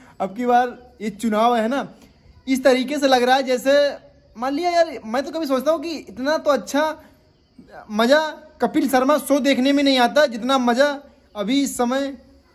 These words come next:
अ, चुनाव का नतीजे, चुनाव का माहौल देखने में मज़ा आ रहा है। तो चलिए भाई, देखते हैं फिर क्या होता है कल तक।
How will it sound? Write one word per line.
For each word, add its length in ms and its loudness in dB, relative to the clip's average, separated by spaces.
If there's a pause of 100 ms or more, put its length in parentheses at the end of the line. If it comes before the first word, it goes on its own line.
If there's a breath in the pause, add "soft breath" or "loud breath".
(220 soft breath)
अ, 120 0
चुनाव 420 4
का 540 -2
नतीजे, 540 0
चुनाव 320 2
का 140 4
माहौल 400 4
देखने 280 -2
में 80 -4
मज़ा 260 0
आ 40 2
रहा 220 -6
है। 180 -14 (580)
तो 60 -6
चलिए 280 -2
भाई, 140 4
देखते 300 -2
हैं 120 4
फिर 100 -6 (100)
क्या 140 4
होता 300 0
है 100 2
कल 200 -4
तक। 200 -8